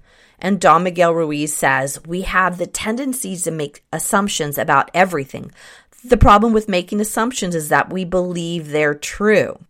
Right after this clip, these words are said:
One way to stop making assumptions is to start being careful about what's really being said and ask for clarification from others."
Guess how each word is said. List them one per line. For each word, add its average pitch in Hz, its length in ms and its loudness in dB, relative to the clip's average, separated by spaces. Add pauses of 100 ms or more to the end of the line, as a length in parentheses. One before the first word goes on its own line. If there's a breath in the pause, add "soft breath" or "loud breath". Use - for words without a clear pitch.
One 202 280 0
way 190 260 2
to 190 160 -4
stop - 460 0
making 165 340 -6
assumptions 147 680 -6
is 175 200 -8
to 202 120 -6
start - 460 0
being 175 380 -8 (220)
careful 240 840 -2
about 156 680 2 (460 soft breath)
what's 208 340 2
really 190 240 0
being 165 280 -6
said 180 520 2
and 190 260 -4
ask 214 420 -2
for 190 140 -2
clarification 175 1200 -4 (200)
from 160 400 -4
others." 123 680 -2